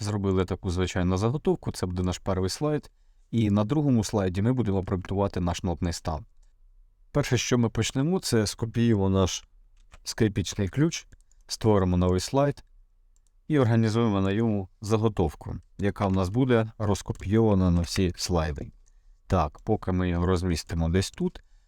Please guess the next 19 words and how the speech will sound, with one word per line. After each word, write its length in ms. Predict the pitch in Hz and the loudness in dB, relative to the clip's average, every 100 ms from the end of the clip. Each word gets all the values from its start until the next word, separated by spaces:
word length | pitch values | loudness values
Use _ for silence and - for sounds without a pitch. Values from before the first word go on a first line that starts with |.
| - | -8
тепер 360 | 107 113 101 | -2 2 2
скористаємося 800 | - - 113 110 - 107 95 - | 0 0 2 2 0 0 0 -2
звичайними 680 | 92 104 - 107 95 90 90 | -2 -4 0 0 0 0 0
автофігурами 920 | - 95 - 98 123 120 170 156 135 - - | 0 -2 -2 -4 -4 -2 -2 0 0 -2 -6
і 300 | 127 160 151 | -4 -4 -4
побудуємо 600 | - 87 92 107 117 101 | -6 -4 0 4 4 2
п'ять 320 | 90 101 95 92 | 0 -2 -2 0
ліній. 400 | 98 85 82 - | 0 2 0 -2
П'ять 260 | 107 101 - | -2 -2 0
ліній, 220 | 143 120 | 0 2
які 180 | 95 104 | 0 -4
відповідають 600 | - - 95 107 110 98 | -6 -6 0 2 2 2
нашому 400 | 92 92 92 87 | 0 0 -2 0
нотному 380 | 90 - 87 85 | 0 0 -2 -2
стану. 340 | - 82 71 - _ _ _ _ _ - | -2 -2 -2 -8 _ _ _ _ _ -2
Так, 420 | 113 101 87 - | 2 2 2 -4
коли 240 | - 107 131 | -2 2 2
вже 180 | 110 | 4
ми 220 | 117 117 | 2 2